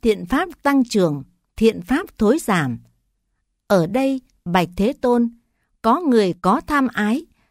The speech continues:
tham lam tài vật kẻ khác, nghĩ rằng, "Ôi, mong rằng mọi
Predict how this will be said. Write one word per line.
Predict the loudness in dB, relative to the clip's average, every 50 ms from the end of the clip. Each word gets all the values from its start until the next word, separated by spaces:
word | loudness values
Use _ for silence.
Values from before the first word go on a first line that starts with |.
| _ _
tham | -4 -2 0 2
lam | 2 2 2 2 0 0
tài | 0 0 0 0 0
vật | 0 0 0 -2 -2 -4 -12 _ _
kẻ | 0 0 0 -2
khác, | -4 -4 -4 -4 -4 -8 _ _ _ _ _ _ _
nghĩ | 2 2 2 2 -2 -2 -2
rằng, | 0 0 0 0 -2 -6 -10 _ _ _ _ _ _ _ _ _
"Ôi, | 0 0 2 2 0 -2 -6 _ _ _ _ _ _
mong | 2 2 2 2 0
rằng | 0 0 -2 0 0 0 2
mọi | 0 0 0